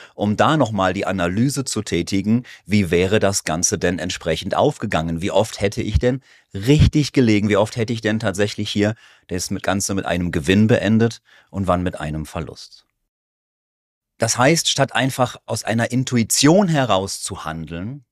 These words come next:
oder vielleicht noch nicht mal aus einer Intu-, Intuition, sondern komplett planlos zu handeln, hilft dir ein klares Regelwerk sehr.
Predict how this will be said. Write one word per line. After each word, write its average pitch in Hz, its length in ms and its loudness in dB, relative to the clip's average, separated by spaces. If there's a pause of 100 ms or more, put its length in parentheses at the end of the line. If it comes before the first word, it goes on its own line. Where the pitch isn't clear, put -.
(140)
oder 113 160 4
vielleicht 135 380 0
noch 156 140 0
nicht 165 180 -2
mal 160 160 2
aus 135 100 2
einer 120 220 0
Intu-, 117 440 -6
Intuition, 120 600 0
sondern 127 280 2 (260)
komplett 123 420 2
planlos 123 640 0
zu 101 200 -8
handeln, 107 500 -2 (200)
hilft 147 360 0
dir 147 180 2
ein 92 160 -2
klares 101 640 -2
Regelwerk 98 680 0
sehr. 107 540 0